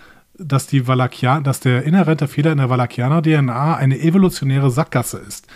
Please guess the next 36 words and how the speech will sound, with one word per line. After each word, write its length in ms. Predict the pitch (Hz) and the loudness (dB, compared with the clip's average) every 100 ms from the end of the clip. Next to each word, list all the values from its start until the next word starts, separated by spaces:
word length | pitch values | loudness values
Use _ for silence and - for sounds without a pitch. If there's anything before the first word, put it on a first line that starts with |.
| - - - | -20 -20 -6
Und 120 | 135 | -4
ich 120 | 139 | -2
finde, 240 | - 156 180 | 2 2 2
dass 200 | 147 - | -2 -2
der, 300 | 131 127 131 | 0 0 -4
dieser 440 | 131 127 123 120 | -4 -2 0 -2
Fehler 300 | - 151 160 | -2 -2 -2
in 80 | 131 | -2
der 80 | 123 | -2
D 120 | 127 | 0
N 120 | 110 | -2
A 220 | 110 165 | 0 -2
kein, 460 | 190 151 147 151 - | -2 -2 -2 -2 -4
nichts 220 | 139 147 - | -4 -4 -4
mit 140 | 139 | -6
Evolution 420 | 135 131 - 220 | -2 -4 -2 -4
zu 120 | 226 | -4
tun 220 | 131 113 104 | -6 -6 -8
hat. 160 | 95 - - - - | -10 -16 -20 -20 -10
Dass 140 | 143 - | -6 0
die 140 | 135 | 2
Mengs 260 | 160 240 - | 4 2 0
sich 160 | 147 | -2
nachher 220 | 139 131 | -2 0
vielleicht 280 | 127 123 - | -2 -2 -2
durchsetzen 480 | 196 226 147 123 127 | -2 0 -2 -4 -2
würden, 260 | 123 117 117 | -2 -2 0
weil 140 | 131 | 0
sie 80 | 131 | 0
überleben, 420 | 117 120 196 127 | -4 -2 0 -2
das 200 | 120 120 | -2 -4
ist 100 | 135 | -4
Evolution 500 | 156 147 160 - 214 | 0 0 0 0 -2
auf 140 | 117 - | -2 -2
jeden 160 | 117 | -4
Fall. 220 | - 139 | -2 -2